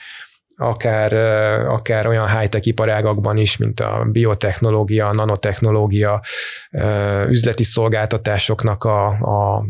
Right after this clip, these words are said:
a támogatását. Míg, míg Magyarország, mm, tulajdonképpen ezt a modellt igyekszik konzerválni, ö, ami egy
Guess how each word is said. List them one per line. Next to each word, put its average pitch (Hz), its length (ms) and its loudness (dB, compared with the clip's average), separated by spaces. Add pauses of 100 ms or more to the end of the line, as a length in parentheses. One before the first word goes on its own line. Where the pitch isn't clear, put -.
a 107 500 0
támogatását. 110 920 -2 (420)
Míg, 120 440 0
míg 120 160 2
Magyarország, 135 1040 0
mm, 131 280 -4 (400)
tulajdonképpen 123 640 0
ezt - 380 -2
a 117 80 0
modellt 113 500 2
igyekszik 113 440 0
konzerválni, 135 920 2 (500)
ö, - 240 -2
ami 120 260 2
egy 113 240 2